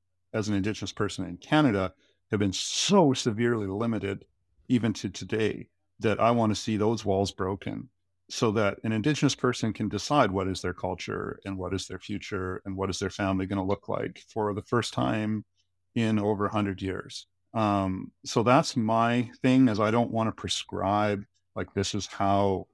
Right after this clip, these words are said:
you need to be to be Indigenous or First Nations. It's like, I want you to decide what that means. I want you to decide if that means we're bringing back your language or revitalizing it, or if it means going out on the land or not. Maybe it means becoming an accountant and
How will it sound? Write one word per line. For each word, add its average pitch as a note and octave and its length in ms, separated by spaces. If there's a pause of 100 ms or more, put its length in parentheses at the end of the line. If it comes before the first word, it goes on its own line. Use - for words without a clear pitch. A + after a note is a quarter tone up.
(540)
you G#2 120
need G#2 160
to - 80
be G2 200
to G2 80
be G2 140
Indigenous F#2+ 540
or G#2 80
First - 280
Nations. F#2+ 560
It's G2+ 180
like, G2+ 160
I A2+ 100
want C#3+ 300
you A#2 240
to A2+ 100
decide F#2 640 (1040)
what G2 280
that F#2+ 200
means. - 420
I A2 60
want A#2+ 320
you A#2 160
to A#2 80
decide G2+ 380
if G2+ 100
that G2 180
means G2 440 (160)
we're G2+ 300
bringing G2+ 280
back G2 280
your G2 80
language F#2 440
or F#2+ 80
revitalizing F#2 800
it, F#2+ 180
or F#2+ 220
if - 120
it - 80
means G2 400
going G#2 280
out G2+ 120
on G2+ 100
the G2 80
land A#2+ 340
or A2+ 160
not. B2 380
Maybe A#2+ 240
it B2 100
means A#2+ 240
becoming A#2 400
an A2+ 60
accountant A2 720
and F#2+ 200